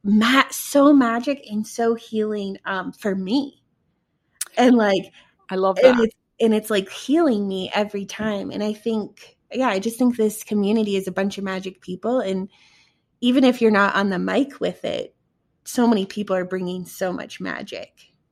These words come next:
Speaker 2: Yeah.
Speaker 1: Right.
Speaker 2: Yeah. There's a new, uh, Discord now for my Patreon. I'm like, I'm not plugging this. <laughs> Sorry. <laughs> Telling you, friend. Um, I, uh, I'm gonna say one more thing and then I'll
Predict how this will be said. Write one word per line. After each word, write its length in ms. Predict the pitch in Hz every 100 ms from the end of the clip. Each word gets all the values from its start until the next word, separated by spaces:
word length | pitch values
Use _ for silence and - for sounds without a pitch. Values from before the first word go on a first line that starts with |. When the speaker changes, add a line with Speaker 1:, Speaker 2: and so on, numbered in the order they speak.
| 190
Speaker 2:
Yeah. 260 | 190 165 127
Speaker 1:
Right. 60 | - _ _ _ _ -
Speaker 2:
Yeah. 340 | 196 190 131 - _ _ - -
There's 220 | 220 220
a 80 | 220
new, 400 | 208 220 214 202
uh, 540 | - 190 180 170 156 107
Discord 480 | 196 - - 170 135
now 200 | 123 120
for 180 | 185
my 280 | 175 143 123
Patreon. 440 | - 180 - - -
I'm 160 | 180 185
like, 200 | 190 - -
I'm 140 | 196 196
not 180 | -
plugging 320 | - 170 180 180
this. 140 | 202
<laughs> 60 | -
Sorry. 140 | 294
<laughs> 1400 | 453 466 494 466 440 - 440 415 427 - 494 - - 381
Telling 360 | 349 262 254 269
you, 320 | 262 208 180 - -
friend. 400 | 247 226 185 185 - - - -
Um, 500 | 233 254 254 233 196 _ - _ _ _ -
I, 460 | 214 233 233 233 226 -
uh, 800 | 226 226 220 214 214 208 202 - -
I'm 80 | 220
gonna 100 | 208
say 120 | 214
one 180 | 202 202
more 140 | 202 196
thing 260 | 196 190
and 100 | 180
then 100 | 175 170
I'll 480 | 156 143 62 57